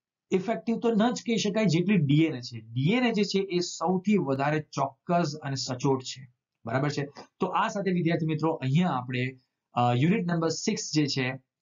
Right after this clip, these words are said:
આપણું read number two અને જેનું નામ છે સસ્પેક્ટ identification, એ આપણે અહીંયા પૂરું કરીએ છીએ. આશા રાખું છું વિદ્યાર્થી મિત્રો કે આપને આ suspect આઇડેન્ટિફિકેશનની અંદર જે આપણે,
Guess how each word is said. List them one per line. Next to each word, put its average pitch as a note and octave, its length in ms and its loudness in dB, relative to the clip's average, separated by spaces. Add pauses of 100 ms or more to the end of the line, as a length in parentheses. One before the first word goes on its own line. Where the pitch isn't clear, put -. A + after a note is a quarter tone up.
(300)
આપણું C3+ 320 2
read E3 260 0
number D3+ 260 2
two A3 460 0 (580)
અને C3+ 500 0
જેનું C#3+ 240 0
નામ C#3+ 180 0
છે C3+ 140 -8
સસ્પેક્ટ F3+ 580 -4 (100)
identification, C3 1000 -4 (480)
એ E3 80 4
આપણે B2 260 -4
અહીંયા A#2 320 -6 (240)
પૂરું C3+ 200 0
કરીએ - 220 -8
છીએ. - 160 -6
આશા C#3 200 0
રાખું E3 200 -2
છું F3 100 0
વિદ્યાર્થી F3 280 0
મિત્રો E3+ 280 -2
કે D#3+ 140 -6
આપને C3 340 -4
આ B2+ 160 0
suspect C#3 600 -4
આઇડેન્ટિફિકેશનની C#3 840 -2
અંદર C3 200 0
જે C3 180 0
આપણે, B2 440 -2